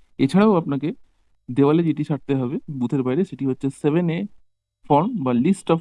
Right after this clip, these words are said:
contesting candidate। যে সকল প্রার্থীরা ওই বুথ বা ওই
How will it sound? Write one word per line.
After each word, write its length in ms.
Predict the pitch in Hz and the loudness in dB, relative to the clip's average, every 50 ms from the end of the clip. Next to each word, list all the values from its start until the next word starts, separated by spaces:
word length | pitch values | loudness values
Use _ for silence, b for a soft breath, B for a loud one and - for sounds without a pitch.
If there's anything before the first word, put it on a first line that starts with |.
| - - | -2 -2
contesting 500 | - 151 156 147 165 170 - - 180 175 165 | -2 0 0 0 -2 -4 -2 -2 -2 0 0
candidate। 460 | - 156 139 143 131 123 117 117 - - | 2 2 2 2 2 0 0 -4 -6 -8
যে 200 | 135 135 135 143 | -8 -4 -4 -2
সকল 260 | 156 165 156 170 180 | -2 0 0 0 -2
প্রার্থীরা 520 | 180 - 131 131 135 - - 165 135 120 - | 0 0 -2 -2 -2 -2 -4 -4 -2 -4 -4
ওই 200 | 151 131 143 165 | -4 -2 -2 -2
বুথ 340 | 151 147 151 175 170 - - - - - | 0 0 0 -2 -2 -4 -10 -20 -14 -6
বা 120 | - 131 135 | -2 0 0
ওই 240 | 131 139 156 165 | 2 2 0 -2